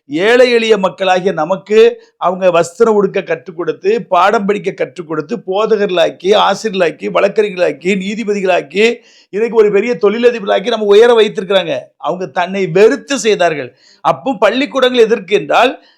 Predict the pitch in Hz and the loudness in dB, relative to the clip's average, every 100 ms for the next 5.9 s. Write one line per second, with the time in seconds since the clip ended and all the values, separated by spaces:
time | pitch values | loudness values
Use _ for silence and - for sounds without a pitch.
0 | _ - 156 214 202 196 233 285 277 233 | _ -6 -4 2 4 4 2 4 4 4
1 | 202 - 226 254 214 220 208 208 220 226 | 0 -2 -2 -2 2 2 2 -2 2 4
2 | 262 269 202 240 208 240 220 202 214 240 | 4 -2 -6 -4 -4 -2 -2 -2 0 0
3 | - 185 233 175 190 185 208 156 170 165 | 0 -6 -6 -4 -4 -4 -6 -2 -2 -2
4 | 151 220 208 190 185 180 180 - - - | -4 -2 -2 -2 -4 -6 -6 -6 -6 -6
5 | 220 208 185 156 160 139 214 262 | -4 0 0 0 -6 -8 -2 -2